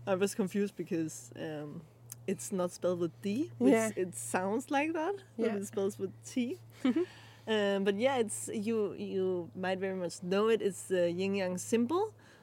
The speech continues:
Speaker 1: which is the white part with the little black dot and the
Speaker 2: Mm-hmm.
Speaker 1: black part with the little white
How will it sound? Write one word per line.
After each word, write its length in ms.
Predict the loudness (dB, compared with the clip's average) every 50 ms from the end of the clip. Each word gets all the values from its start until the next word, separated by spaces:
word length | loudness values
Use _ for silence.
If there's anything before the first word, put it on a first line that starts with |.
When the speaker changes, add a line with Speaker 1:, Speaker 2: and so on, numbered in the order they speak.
| -14 -6
Speaker 1:
which 320 | 0 2 2 2 2 0
is 340 | 2 2 4 4 2 0 -2
the 340 | -2 0 0 0 -2 -4 -8 -10 -12 -18 -18 -16 -8 -4
white 340 | -2 0 0 -2 -4 -8 -6
part 360 | -4 -2 -2 0 -2 -4 -6 -10 -10
with 140 | -8 -8 -4
the 80 | 0 0
little 200 | 2 2 2 2
black 300 | 2 0 0 0 0 -2
dot 220 | -2 -2 -2 -4 -6
and 100 | -4 -2 0 2 2 2 2 2
the 60 | 0
Speaker 2:
Mm-hmm. 40 | 0
Speaker 1:
black 300 | 0 0 0 0 -2 -4
part 280 | -6 -4 -4 -4 -4 -4
with 180 | -2 -4 -2 -2
the 100 | -2 -2
little 300 | 0 0 0 -2 -4 -6 -10 -8 -4
white 260 | -2 -2 -2 -2